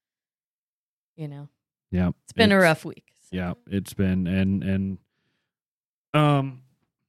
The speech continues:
Speaker 2: I know we've kinda chronicled on here a little bit about, uh, my grandfather, and this, this, it was his wife.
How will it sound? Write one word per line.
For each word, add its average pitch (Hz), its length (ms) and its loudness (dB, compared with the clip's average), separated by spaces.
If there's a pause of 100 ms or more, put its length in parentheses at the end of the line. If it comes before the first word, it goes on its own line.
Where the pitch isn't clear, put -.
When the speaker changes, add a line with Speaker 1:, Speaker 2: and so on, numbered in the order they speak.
(320)
Speaker 2:
I 117 80 0
know 123 160 2
we've 120 180 0
kinda 120 240 2
chronicled 117 520 0
on 110 180 2
here 110 160 6
a 107 60 6
little 110 200 4
bit 107 360 0 (760)
about, 101 720 0 (1800)
uh, 92 260 -2
my 92 180 -4
grandfather, 95 800 2 (160)
and 98 200 -2
this, - 280 -2
this, 95 260 -2
it 92 220 0
was 92 280 2
his 95 160 2
wife. 92 460 -2